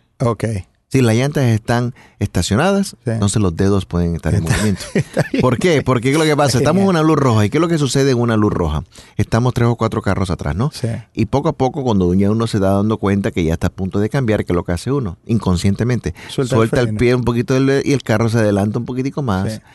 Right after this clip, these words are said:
Speaker 2: Y uno se va adelantando un poquitico más. Y uno, bueno, la ley dice que mientras estés en el semáforo rojo y el carro no se esté moviendo, puedes mandar el mensaje.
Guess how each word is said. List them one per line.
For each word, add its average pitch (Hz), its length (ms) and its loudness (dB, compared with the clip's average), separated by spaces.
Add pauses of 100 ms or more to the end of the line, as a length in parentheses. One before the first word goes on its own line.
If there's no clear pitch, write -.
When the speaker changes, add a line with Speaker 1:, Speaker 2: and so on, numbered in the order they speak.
(200)
Speaker 2:
Y 131 120 2
uno 127 160 2
se 127 80 2
va 120 80 4
adelantando 123 480 0
un 135 80 -4
poquitico 127 460 -6
más. 104 420 0 (300)
Y 127 80 2
uno, 123 160 -2 (220)
bueno, 92 180 0 (380)
la 101 100 4
ley 139 160 4
dice 170 240 2
que 131 100 0
mientras 98 220 0
estés 131 160 -2
en 196 100 2
el 170 80 0
semáforo 113 400 0
rojo 92 260 2
y 87 40 2
el 80 80 -2
carro 104 200 -2
no 123 120 -2
se 123 80 -6
esté 117 120 -2
moviendo, 110 440 0
puedes 82 460 -2
mandar 78 260 -8
el 92 80 -2
mensaje. 127 460 2